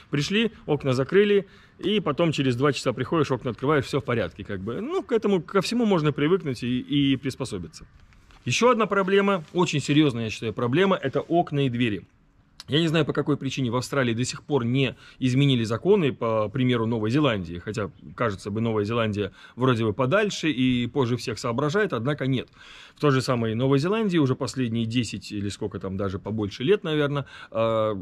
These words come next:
есть стандарт, что обязаны во всех новых строениях устанавливать двойные стеклопакеты. Здесь же этого нет, здесь устанавливают все как можно тоньше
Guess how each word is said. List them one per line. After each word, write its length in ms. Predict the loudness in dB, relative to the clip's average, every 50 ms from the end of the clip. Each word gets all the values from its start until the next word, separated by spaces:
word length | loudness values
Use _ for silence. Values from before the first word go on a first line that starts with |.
| -6
есть 300 | -6 0 2 2 2 2
стандарт, 500 | -2 -4 -4 -2 0 2 2 2 0 -2
что 200 | -10 -8 -6 -4
обязаны 420 | -2 0 0 0 0 -2 -4 -4 -4
во 80 | -6
всех 220 | -6 -8 -10 -8 -6
новых 240 | -6 -6 -6 -6 -8
строениях 420 | -8 -4 -2 -2 -2 -2 -4 -4
устанавливать 580 | -6 -8 -6 -4 -4 -2 0 0 0 -2 -2 -6
двойные 460 | -4 -2 -2 0 0 0 0 0 -2
стеклопакеты. 760 | -4 -6 -10 -8 -8 -8 -6 -8 -8 -8 -10 -12 -12 -14 -20 -20 -20 -18 -10
Здесь 380 | -8 -6 -4 -2 -2 -2 0 0
же 100 | 0 0
этого 240 | 0 0 -2 -2
нет, 240 | -2 -2 -2 -4 -4
здесь 260 | -4 -2 -2 -4 -4
устанавливают 600 | -6 -12 -10 -6 -6 -4 -2 0 2 0 0 0
все 220 | -2 0 2 2 2
как 140 | 2 -4 -4
можно 320 | -2 -2 -2 -2 -4 -4
тоньше 520 | 0 2 2 2 2 -2 -4 -8 -8 -8